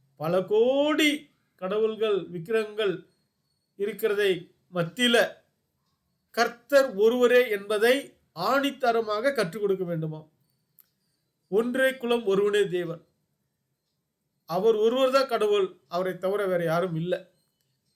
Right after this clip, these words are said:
"உன் தேவனாகிய கர்த்தரிடத்தில் உன் முழு இருதயத்தோடும், முழு ஆத்மாவோடும், முழு பலத்தோடும் அன்பு கூறுவாயாக" என்று சொல்லப்பட்டிருக்கிறது.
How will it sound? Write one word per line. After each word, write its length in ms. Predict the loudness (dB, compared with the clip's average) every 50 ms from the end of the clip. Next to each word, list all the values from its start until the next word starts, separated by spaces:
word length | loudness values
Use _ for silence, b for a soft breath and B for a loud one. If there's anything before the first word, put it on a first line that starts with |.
| _ _ _ _ _ _ _ _ _ _ _ _ _ _ _ _ _ _ -12
"உன் 140 | -10 -8 -2
தேவனாகிய 520 | 0 2 2 2 4 2 2 2 0 -2
கர்த்தரிடத்தில் 580 | 0 -2 -2 -2 -2 -2 0 0 0 0 -2 -6
உன் 240 | -6 -6 -6 -6
முழு 320 | -6 -4 -2 0 2 2 2
இருதயத்தோடும், 880 | 2 0 -2 0 0 0 0 -2 -4 -2 0 2 2 2 2 -2 -4 -16 _
முழு 560 | -8 -4 -4 -2 -2 -2 0 2 4 4 4 2
ஆத்மாவோடும், 720 | 0 -2 -2 0 2 4 4 4 4 4 2 -2 -2 -8 _ _ _ _ _ _ _ _ _ _
முழு 680 | -8 -4 0 0 2 2 2 2 2 2 0 -2 -6 -14 _ _ _ _ _ _ _ _ _ _ _ _ _ _ _ _ _ _ _ _ _ _ _ _ _ _ _ _ _ _ _ 0
பலத்தோடும் 680 | 2 4 4 4 4 6 6 6 8 6 4 0 0 -8 _ _ _
அன்பு 260 | -8 -6 -6 -4 -6
கூறுவாயாக" 880 | -6 -6 -6 -4 0 2 2 2 2 2 0 0 -2 -2 -2 -4 -6 -12 _ _ _ _ _ _ _ _ _
என்று 600 | -2 -2 0 0 2 2 2 2 0 -6 -10 -20 _ _ _ _ _ _ _ -4
சொல்லப்பட்டிருக்கிறது. 1000 | 0 0 0 0 0 -2 -6 -6 -8 -6 -6 -6 -6 -4 -4 -4 -4 -6 -6